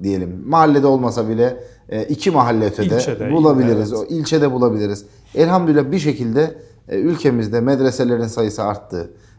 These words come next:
Speaker 1: E, talebelerin sayısı belki arttı. E, her ne kadar demiş olduğumuz bazı zorluklar vesaire olsa da bu medrese sayısı
Speaker 2: Hı hı.
Speaker 1: arttı. Bugün çocuğumuzu bir medreseye göndermek istesek, evladımızı, bir medrese bulabiliyoruz kendimize
Speaker 2: Evet.
Speaker 1: belki.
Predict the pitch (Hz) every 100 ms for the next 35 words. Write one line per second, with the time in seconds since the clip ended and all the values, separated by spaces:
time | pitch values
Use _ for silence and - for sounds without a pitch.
0 | - 90 127 135 123 120 113 110 104 101
1 | 95 98 98 95 107 90 95 - 98 104
2 | - - _ - 76 64 - - - 139
3 | 139 135 123 120 117 - 90 113 120 113
4 | 117 110 104 101 117 120 104 101 107 107
5 | 113 101 - - _ - 110 110 107 104
6 | 120 131 107 98 135 - - _ 139 143
7 | 135 135 127 117 113 101 - 127 127 104
8 | 143 113 - - _ - 165 156 160 160
9 | - - 170 160 156 143 143 147 143 135
10 | 143 143 127 131 135 131 135 110 101 98
11 | 92 98 104 98 98 92 95 104 160 170
12 | - - 160 151 135 127 123 185 160 151
13 | 139 139 110 95 - 95 87 87 80 87
14 | 82 80 - 170